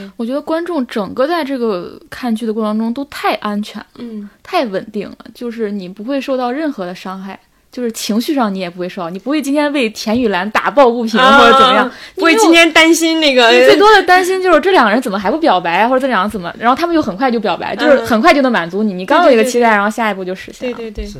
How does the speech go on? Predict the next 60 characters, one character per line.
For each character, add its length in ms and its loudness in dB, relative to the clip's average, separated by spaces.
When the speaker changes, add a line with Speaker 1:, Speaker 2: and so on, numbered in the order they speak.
Speaker 3:
就 140 -20
是 60 -20
看 140 -8
这 80 -10
部 60 -14
剧 140 -14
你 80 -12
不 160 -14
会 120 -8
生 240 -14
任 100 -14
何 100 -14
气， 280 -20
Speaker 2:
嗯。 280 -14
Speaker 3:
哪 120 -6
怕 260 -6
配 180 -6
角， 280 -14
哪 160 -12
怕 240 -8
反 200 -6
面 200 -8
角 160 -10
色 160 -8
都 160 -12
是 100 -12
可 240 -14
爱， 300 -8
Speaker 2:
嗯。 320 -14
Speaker 3:
可 160 -8
爱 180 0
萌 260 -12
型 220 -16
的， 120 -16
这 80 -4
里 120 -2
边 140 -4
的 80 4
反 240 -2
派 200 -4
角 140 -2
色 220 -4
Speaker 1:
<laughs> 360 2
只 80 4
是 180 4
粘 240 4
个 100 4
胡 60 4
子。 120 -4
Speaker 2:
粘 200 6
个 240 8
胡 160 2
子， 140 2
<laughs> 380 4
就 120 -2
很 180 -4
好 160 -2
笑。 220 -6
是 240 -14
的。 200 -10